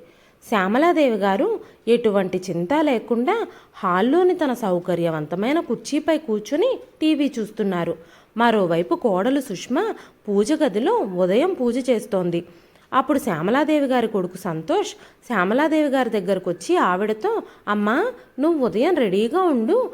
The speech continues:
మనం షిరిడీ వెళదాం అని చెప్పాను కదా. చూడు, నేను చాలా కష్టపడి ఆఫీస్కి సెలవు కూడా తీసుకున్నాను. అలాంటప్పుడు నువ్వు రెడీ అవ్వకుండా ఎందుకు ఇలా కూర్చున్నావు?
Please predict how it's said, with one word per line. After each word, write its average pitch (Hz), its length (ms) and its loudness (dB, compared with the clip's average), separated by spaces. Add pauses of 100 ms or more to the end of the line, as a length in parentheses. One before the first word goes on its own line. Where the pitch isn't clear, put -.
(220)
మనం 311 220 2
షిరిడీ 240 380 2
వెళదాం 359 340 2
అని 330 180 2
చెప్పాను 302 340 0
కదా. 285 440 0 (480)
చూడు, 330 380 2 (220)
నేను 247 160 2
చాలా 226 460 2
కష్టపడి 269 680 0 (240)
ఆఫీస్కి 196 500 2
సెలవు 185 360 2
కూడా 196 280 0
తీసుకున్నాను. 208 680 0 (340)
అలాంటప్పుడు 220 840 0 (220)
నువ్వు 311 160 4
రెడీ 214 280 4
అవ్వకుండా 359 440 2
ఎందుకు 277 420 2
ఇలా 359 140 4
కూర్చున్నావు? 277 880 -2